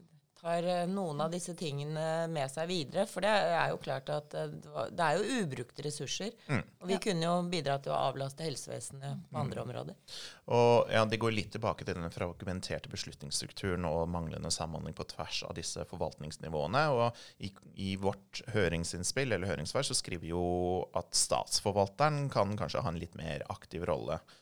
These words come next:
Speaker 2: Og det er med tanke på at vi legger, eh, altså at fylk-, at tannlege ligger på fylkene, eh, vil-, virker jo naturlig
Speaker 3: Mhm.
Speaker 2: på dette her. Men i koronakommisjonen så var det jo også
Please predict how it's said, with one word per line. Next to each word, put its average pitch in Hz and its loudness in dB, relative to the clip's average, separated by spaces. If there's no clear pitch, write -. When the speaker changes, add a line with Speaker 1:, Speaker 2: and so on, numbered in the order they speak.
Speaker 2:
Og 113 -6
det 127 10
er 117 6
med 101 0
tanke 104 -2
på 87 0
at 80 -2
vi 87 -2
legger, 85 -2
eh, 82 -2
altså 78 -4
at 80 -10
fylk-, - -10
at 90 -4
tannlege 85 -4
ligger 76 -8
på - -12
fylkene, 85 0
eh, 82 0
vil-, 90 -2
virker 113 0
jo 82 2
naturlig 98 2
Speaker 3:
Mhm. 165 -14
Speaker 2:
på - -2
dette 82 -2
her. 98 4
Men 123 4
i 135 0
koronakommisjonen 127 0
så 131 2
var 110 8
det 113 2
jo - 0
også - 4